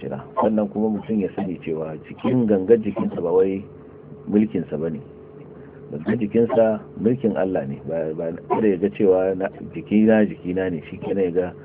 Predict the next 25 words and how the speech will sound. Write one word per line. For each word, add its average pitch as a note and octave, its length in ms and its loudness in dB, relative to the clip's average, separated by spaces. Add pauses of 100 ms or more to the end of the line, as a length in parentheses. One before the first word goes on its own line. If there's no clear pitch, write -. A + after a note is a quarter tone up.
(180)
bari G2+ 180 4
ya F2+ 60 2
kyauta F2 320 -2
da E2+ 60 -2
wani E2+ 120 -2
abu C#2 180 -6
nasa. D#2+ 300 -8 (680)
Ba G#2+ 160 4
ka - 160 4
yin G#2+ 200 4
kyauta F#2 400 4
da E2+ 120 4
abin A2 260 0
da G#2 80 2
yake G2+ 300 0
ba D#2+ 160 0
naka G2 320 2
ba F2 160 -2
sai G#2+ 100 2
da G2+ 140 -2
izinin G#2 400 0 (920)
wanda A2 300 6
yake F#2+ 300 0
da C#2 160 0
abin. D#2 200 -4